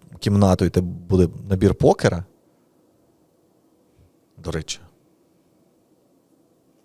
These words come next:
Ідея. Жінки, якщо вам нема з ким залишити свого чоловіка в цей день, то приводьте його на You Can Radio, ми,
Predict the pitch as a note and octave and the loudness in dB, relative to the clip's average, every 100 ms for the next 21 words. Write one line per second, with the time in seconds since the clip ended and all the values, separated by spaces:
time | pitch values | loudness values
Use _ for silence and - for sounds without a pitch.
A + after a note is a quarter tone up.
0 | _ _ _ _ _ _ G#2+ F#2+ F2 F2+ | _ _ _ _ _ _ -8 0 0 2
1 | A#2+ B2+ _ _ _ _ A2 C#3+ C#3+ - | -2 -4 _ _ _ _ 0 2 4 4
2 | D#3 D3+ C#3 C#3+ C#3+ - A#2 B2 C3 A#2 | 4 4 2 2 0 0 0 2 2 0
3 | - A#2 - A2+ A#2+ G3 A2 - F#2+ F2+ | 2 2 2 0 0 0 -2 -2 -4 -6
4 | F2 - _ _ _ _ _ _ _ _ | -10 -16 _ _ _ _ _ _ _ _
5 | A#2+ B2+ C#3+ D3+ B2+ B2 B2 B2+ C#3 G#3 | -2 4 4 6 4 4 4 4 2 4
6 | A3+ A#2 C#3+ | 4 4 6